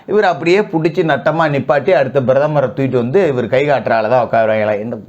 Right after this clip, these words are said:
வாய் இருக்குங்கிறதா என்ன வேணாலும் பேச முடியுமா? சரி, இப்ப அடுத்த ஒரு மேட்டருக்கு வருவோம். நம்ம பெரிய புலமை பித்தர் ஒருத்தர் இருக்காரு, பாடநூல் வாரிய கழகத்துக்கு தான் அவர் தான் தலைவர்.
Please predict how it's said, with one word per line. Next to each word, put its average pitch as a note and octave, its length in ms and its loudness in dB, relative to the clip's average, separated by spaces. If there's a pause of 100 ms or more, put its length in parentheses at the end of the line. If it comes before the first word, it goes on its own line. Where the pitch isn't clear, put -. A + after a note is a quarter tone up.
(160)
வாய் D#3 420 2
இருக்குங்கிறதா E3 560 0
என்ன D3 220 0
வேணாலும் C3 300 0
பேச A#2+ 220 -2
முடியுமா? A2+ 380 -4 (300)
சரி, - 200 -12
இப்ப G2 160 -4
அடுத்த B2+ 220 0
ஒரு B2+ 140 2
மேட்டருக்கு A2 420 -2
வருவோம். G2 240 -2 (640)
நம்ம F#2 160 -10
பெரிய C#3+ 440 0 (1200)
புலமை F3 380 0
பித்தர் D3 440 -2
ஒருத்தர் G#2+ 280 -4
இருக்காரு, G#2 320 -4 (420)
பாடநூல் D3 440 -2
வாரிய C3+ 320 0
கழகத்துக்கு A2 460 -2
தான் C3 220 0
அவர் G#2 140 -2
தான் A#2+ 200 0
தலைவர். A2+ 400 0